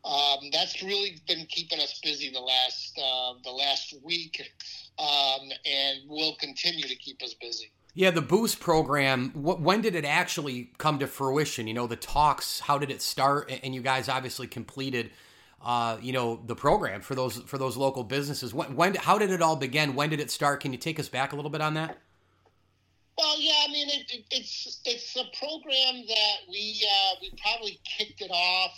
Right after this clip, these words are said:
Speaker 1: about, you know, forty-five, sixty days ago. Um, and it's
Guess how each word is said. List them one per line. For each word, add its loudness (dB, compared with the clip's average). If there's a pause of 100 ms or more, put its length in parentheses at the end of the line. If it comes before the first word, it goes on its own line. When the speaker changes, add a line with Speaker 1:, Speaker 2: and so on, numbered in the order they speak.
(140)
Speaker 1:
about, -4 (200)
you -14
know, -10 (560)
forty-five, -2
sixty -10
days -4
ago. -2 (580)
Um, 0 (920)
and 0
it's -6